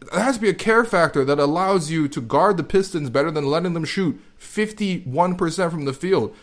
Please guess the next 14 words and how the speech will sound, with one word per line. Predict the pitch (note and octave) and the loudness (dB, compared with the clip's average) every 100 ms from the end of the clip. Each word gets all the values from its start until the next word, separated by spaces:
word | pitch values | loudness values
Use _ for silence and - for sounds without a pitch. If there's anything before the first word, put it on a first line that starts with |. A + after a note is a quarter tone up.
| - | -8
including | - G#3 | -2 0
fifty | F3 - G3 F#3+ F3+ | 0 -2 -4 -2 -6
percent | E3+ D3 E3+ E3 | -4 -4 -4 -4
from | D#3 B2 | -4 -6
three, | - F#3+ F#3+ | -4 -2 -2
wide | A2+ A2+ E3 G3+ G3+ | -2 -4 -6 -4 -2
open | G3 G3 F#3 | -2 -2 -6
threes | F#3+ A3+ F#3+ | -4 -4 -4
these | A2 A#2 | -4 -4
guys | A#2+ A2+ | -4 -4
were | A2 | -4
hitting. | A2 F#2 - - _ _ _ _ _ | -4 -6 -12 -20 _ _ _ _ _
Wide | C3+ F#3 F4 | -6 -2 -2
open. | F#4+ - G#2 | -2 -2 -6